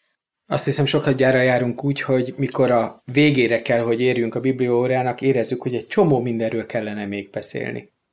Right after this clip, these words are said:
De talán egy mondatot megengednek így a végén. Amikor Krisztus ránk bízta a missziót,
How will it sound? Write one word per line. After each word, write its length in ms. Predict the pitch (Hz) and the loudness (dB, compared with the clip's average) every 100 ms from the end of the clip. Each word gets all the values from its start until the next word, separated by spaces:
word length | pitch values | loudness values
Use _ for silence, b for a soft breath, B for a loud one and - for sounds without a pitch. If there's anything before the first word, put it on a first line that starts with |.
| _ | _
De 140 | - 139 | -6 0
talán 300 | 160 156 147 | 2 4 4
egy 160 | 147 | 2
mondatot 480 | 139 135 120 - 123 | 2 2 0 -2 -4
megengednek 600 | 127 113 107 110 110 101 | -4 -2 -2 -4 -6 -6
így 160 | 113 113 | -6 -6
a 80 | 110 | -4
végén. 560 | 110 104 113 127 - _ _ _ _ _ | -6 -6 -6 -8 -10 _ _ _ _ _
Amikor 880 | - 127 120 - 123 117 113 113 - - | -6 -4 -6 -8 -6 -4 -4 -8 -12 -6
Krisztus 460 | 143 151 - 120 | -2 0 -2 -2
ránk 280 | 139 147 147 | 0 2 2
bízta 340 | 123 113 - | 0 -4 -2
a 40 | 120 | -2
missziót, 760 | 110 110 - 113 131 139 - | -2 -4 -2 0 0 -2 -8